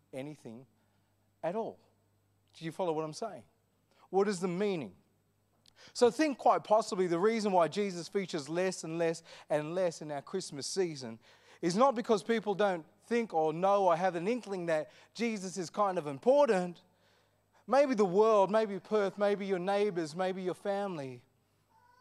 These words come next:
doesn't really understand or know the meaning of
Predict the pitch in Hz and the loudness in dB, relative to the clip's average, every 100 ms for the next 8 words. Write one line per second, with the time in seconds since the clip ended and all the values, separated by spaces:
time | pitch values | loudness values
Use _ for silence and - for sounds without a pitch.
0 | _ _ - 214 220 214 190 196 185 165 | _ _ 0 2 2 0 0 2 2 0
1 | 160 151 _ _ - 190 196 180 - 196 | -2 -6 _ _ -2 0 2 0 0 2
2 | 175 151 151 165 151 160 151 143 139 143 | 2 -2 -6 -6 -6 0 0 0 -2 -8
3 | _ _ _ _ _ _ _ _ - 180 | _ _ _ _ _ _ _ _ -8 -6
4 | 196 247 269 226 120 92 _ _ _ _ | -2 -2 -2 -4 -8 -14 _ _ _ _
5 | _ _ 143 127 113 | _ _ 0 0 -2